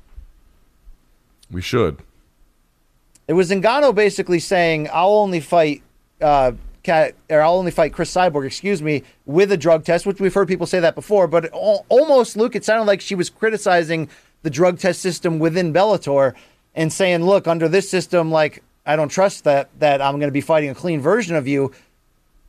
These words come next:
Speaker 2: But also, you had the champ, Chris Cyborg, coming back and saying Kat was nine and oh with wins over Misha and Nunes. Then usada comes around in twenty fifteen and she goes one and four since.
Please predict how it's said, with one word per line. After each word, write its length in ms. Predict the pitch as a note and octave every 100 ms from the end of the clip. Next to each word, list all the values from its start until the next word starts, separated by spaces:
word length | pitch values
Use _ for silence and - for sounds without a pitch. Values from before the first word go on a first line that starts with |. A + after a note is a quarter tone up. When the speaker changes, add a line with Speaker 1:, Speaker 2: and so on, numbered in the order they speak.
| _
Speaker 2:
But 120 | C#3+ D#3
also, 480 | A#3 - E3 C3+ - - _ _
you 100 | -
had 160 | D#3 F3
the 80 | C#3+
champ, 340 | - F#3 E3
Chris 200 | - E3+
Cyborg, 320 | F#3+ F3 D3+
coming 240 | E3+ E3 C#3
back 320 | F3 E3+ D3+
and 100 | D3
saying 300 | - D#3 C#3+
Kat 320 | E3+ D#3+ C#3+
was 260 | D3+ C3+ A2 _ _ -
nine 280 | D3 G3 G3
and 140 | F3+
oh 140 | G#3
with 180 | F#3+ D#3+
wins 240 | D#3+ F3+ F3
over 180 | D#3
Misha 460 | D#3 F3+ F3 F#3+ D#3+
and 180 | C#3+ D3
Nunes. 520 | A3 A3+ F3+ - - _ _
Then 220 | B2+ F3 F3+
usada 420 | D#3 - A#3 A3
comes 240 | G3+ F3+
around 160 | F#3 F3
in 80 | E3
twenty 260 | F#3+ F3+
fifteen 380 | D#3 F3 - F3+
and 140 | E3 D3
she 80 |
goes 180 | D3+ C#3
one 240 | C3+ D#3+ E3+
and 160 | D#3
four 240 | - C#3+ C3+
since. 540 | - A#3+ A3 G3